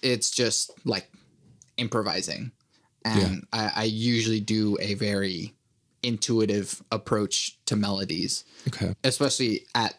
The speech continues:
Speaker 1: the time that I wrote this, I knew a lot less about music.
Speaker 2: Mm-hmm.
Speaker 1: And so I think I was just, as most of the, the ideas based on piano around that time,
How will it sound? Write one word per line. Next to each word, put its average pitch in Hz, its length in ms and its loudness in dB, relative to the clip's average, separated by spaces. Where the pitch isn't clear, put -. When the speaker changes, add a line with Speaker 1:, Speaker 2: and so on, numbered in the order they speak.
Speaker 1:
the 120 120 2
time 104 520 2
that 120 180 2
I 101 100 0
wrote 139 300 4
this, 104 420 -2
I 110 120 2
knew 101 300 2
a 101 60 0
lot 107 340 2
less 117 380 0
about 113 340 2
music. 104 520 -2
Speaker 2:
Mm-hmm. 98 380 4
Speaker 1:
And 117 180 0
so 107 640 2
I 123 100 2
think - 680 -2
I 117 120 2
was 107 220 2
just, - 380 -2
as 147 200 4
most 147 380 6
of 117 220 2
the, 117 180 4
the 104 280 0
ideas 113 720 2
based 107 400 2
on 107 160 0
piano 101 540 0
around 107 320 2
that 98 180 -2
time, 101 420 0